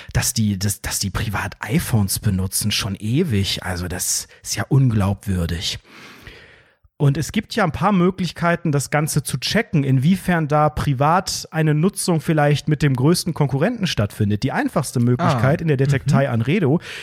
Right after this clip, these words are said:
Speaker 1: ist natürlich bei Twitter zu schauen. Beide haben jeweils einen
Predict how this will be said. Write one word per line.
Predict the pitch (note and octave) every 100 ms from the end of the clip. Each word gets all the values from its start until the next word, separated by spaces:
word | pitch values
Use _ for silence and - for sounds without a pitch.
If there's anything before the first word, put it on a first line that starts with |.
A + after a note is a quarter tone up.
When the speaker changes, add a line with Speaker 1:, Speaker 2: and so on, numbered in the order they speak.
| - -
Speaker 1:
ist | G#3+ -
natürlich | G#3+ - F3 E3+ E3 - -
bei | C3
Twitter | C#3 - E3+ - D3
zu | - -
schauen. | - F2+ F#2 F#2+
Beide | D#3 A3+ F3
haben | E3 E3 E3 - - -
jeweils | E3+ E3 D#3+ D#3 -
einen | C3+ C3+ C3+ B2+ B2